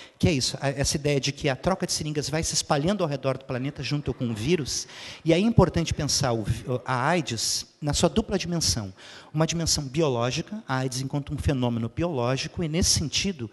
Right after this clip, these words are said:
ela pode ser dita, né, eu gosto de usar a expressão doença maldita, né? Na sua dimensão de fenômeno biológico,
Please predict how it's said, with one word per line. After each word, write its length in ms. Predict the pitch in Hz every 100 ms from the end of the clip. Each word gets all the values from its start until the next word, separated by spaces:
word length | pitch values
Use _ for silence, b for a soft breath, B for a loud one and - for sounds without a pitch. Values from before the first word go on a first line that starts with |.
| B B B
ela 160 | 220 180
pode 280 | - 175
ser 160 | - 165
dita, 400 | 117 170 208 208 160 - -
né, 220 | 143 151 165
eu 100 | 151
gosto 260 | 147 -
de 80 | 135
usar 140 | 127
a 60 | 131
expressão 420 | - 131 117 147
doença 560 | 147 120 135 165 - 156
maldita, 560 | 139 101 92 95 98 101 - -
né? 220 | 117 156 B B B
Na 100 | 135
sua 180 | - 180
dimensão 320 | 180 160 139
de 140 | -
fenômeno 440 | - 147 165 190 143
biológico, 640 | 123 110 156 147 101 -